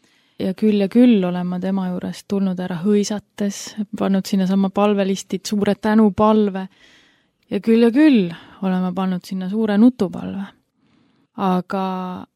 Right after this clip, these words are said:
ma võin ka siinkohal tõesti tunnistada sellest, et, äh, suht koht aasta tagasi oli see hetk, kui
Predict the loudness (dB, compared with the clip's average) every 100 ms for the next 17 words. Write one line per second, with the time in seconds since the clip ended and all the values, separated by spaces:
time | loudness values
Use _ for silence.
0 | -4 0 2 4 4 4 0 2 2 2
1 | -2 -4 -2 -2 -2 -4 -4 0 2 0
2 | -4 -6 -6 -4 -4 -4 -6 -8 -8 -8
3 | -8 _ -10 -8 -6 -8 -2 -2 -2 -6
4 | -6 -6 -6 -6 -4 -8 -8 -8 -8 -10
5 | -10 -12 -12 -14 _ _ _ -2 -2 -2
6 | -2 -2 -4 _ -20 -20 -20 _ _ -2
7 | 2 2 0 -4